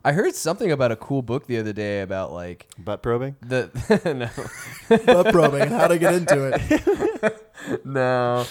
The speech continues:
Speaker 1: It was, like, the idea you have, like, two different alien species that have been in intergalactic war with each other,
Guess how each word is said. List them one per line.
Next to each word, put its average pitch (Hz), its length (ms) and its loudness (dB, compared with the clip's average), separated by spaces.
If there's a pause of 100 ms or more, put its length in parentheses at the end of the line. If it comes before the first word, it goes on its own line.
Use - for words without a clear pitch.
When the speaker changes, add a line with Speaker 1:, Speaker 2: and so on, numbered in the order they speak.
(180)
Speaker 1:
It 147 80 -6
was, 156 100 -2
like, 156 140 -2
the 151 100 0
idea 143 400 2
you 131 160 2
have, 123 220 4
like, 110 280 -4
two 131 600 -2
different 117 420 -6
alien 110 400 -6
species 107 520 -12
that 101 140 -10
have 95 120 -10
been 104 180 -10
in 98 120 -12
intergalactic 98 800 -10
war 90 320 -10
with 87 100 -16
each 90 180 -20
other, 76 400 -14